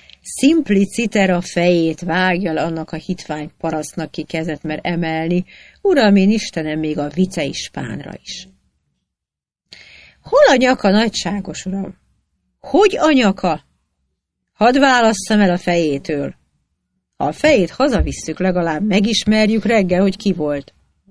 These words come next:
"Pszt, lassan", kiáltál az alispán hörögve, "ide ne jöjjenek, majd végzek én vele magam."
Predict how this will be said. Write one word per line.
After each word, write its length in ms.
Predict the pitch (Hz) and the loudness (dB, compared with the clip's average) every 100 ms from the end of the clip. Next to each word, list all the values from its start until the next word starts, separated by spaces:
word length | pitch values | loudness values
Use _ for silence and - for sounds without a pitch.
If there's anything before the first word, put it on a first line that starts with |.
| _ _ _ _ | _ _ _ _
"Pszt, 380 | - - - - - | -14 -12 -12 -12 -6
lassan", 640 | 359 - - 185 175 170 | -6 -6 -4 -2 -2 -4
kiáltál 500 | - 156 139 - 170 | -6 -6 -6 -8 -8
az 80 | 165 | -6
alispán 560 | 156 143 - 160 165 | -8 -8 -10 -8 -8
hörögve, 560 | 147 160 151 143 147 139 | -6 -4 -4 -6 -6 -8
"ide 280 | - 254 175 | -6 -2 0
ne 140 | 180 180 | 0 0
jöjjenek, 680 | 196 196 208 220 185 - _ _ _ _ _ - | 2 2 2 0 -2 -6 _ _ _ _ _ -8
majd 340 | 381 330 262 | 0 2 2
végzek 520 | 277 254 190 185 180 | 2 2 4 0 0
én 180 | 185 170 | -2 0
vele 220 | 175 165 | -2 -4
magam." 560 | 165 135 - - - | -6 -8 -10 -14 -16